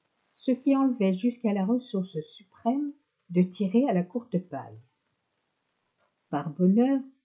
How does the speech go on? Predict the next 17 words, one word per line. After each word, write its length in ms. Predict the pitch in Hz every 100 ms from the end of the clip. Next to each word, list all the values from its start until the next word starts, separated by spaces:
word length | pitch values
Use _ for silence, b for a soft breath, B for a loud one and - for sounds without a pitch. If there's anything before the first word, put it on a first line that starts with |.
| _ _ _
le 160 | 214 226
plus 240 | - 302
favorable 640 | 294 262 247 226 214 185 175
des 140 | 170
vents 240 | 175 247
poussa 420 | 254 - 190 - 233
le 120 | 190
navire 600 | 165 170 208 214 208 208
sur 220 | - 196
une 200 | 190 180
île 320 | 170 185 233 - _ _ _ _ _ -
où 140 | 240
ils 180 | 254 233
se 140 | -
replurent 640 | 240 233 269 - 285 320 294
de 100 | 220
coquillages 920 | 214 220 196 175 143 151 185 - -